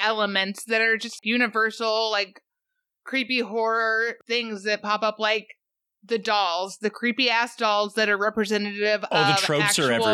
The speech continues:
Speaker 2: everywhere.
Speaker 1: people.
Speaker 2: So
Speaker 1: Yeah.
Speaker 2: everywhere. Yeah.
Speaker 1: But it sets that vibe, that setting. Like, you've got the isolated, big, gorgeous house with all of this history that's, like, not fully known, so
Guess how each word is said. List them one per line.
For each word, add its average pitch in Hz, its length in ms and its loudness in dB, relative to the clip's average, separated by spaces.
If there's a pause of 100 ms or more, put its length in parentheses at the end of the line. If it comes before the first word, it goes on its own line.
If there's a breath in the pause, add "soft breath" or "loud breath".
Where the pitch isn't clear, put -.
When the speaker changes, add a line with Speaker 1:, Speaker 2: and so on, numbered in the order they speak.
(120)
Speaker 2:
everywhere. 80 260 0 (160)
Speaker 1:
people. 220 380 2
Speaker 2:
So 110 360 4
Speaker 1:
Yeah. - 80 4
Speaker 2:
everywhere. 82 460 0
Yeah. 95 240 2
Speaker 1:
But 277 120 2
it 285 160 0
sets 285 360 -6
that 240 300 -2
vibe, 226 380 0
that 220 200 -2
setting. 233 260 -2
Like, 214 160 -4
you've 202 100 -6
got 208 140 -2
the 214 180 -2
isolated, 226 580 -2 (120)
big, 233 340 -2
gorgeous 220 420 0
house 202 380 -2
with 196 140 -14
all 208 240 2
of 208 100 -4
this 202 180 -6
history 220 580 0
that's, 202 480 -2
like, 208 440 -2 (320)
not 226 460 -2
fully 294 360 -2
known, 269 440 2
so 214 540 0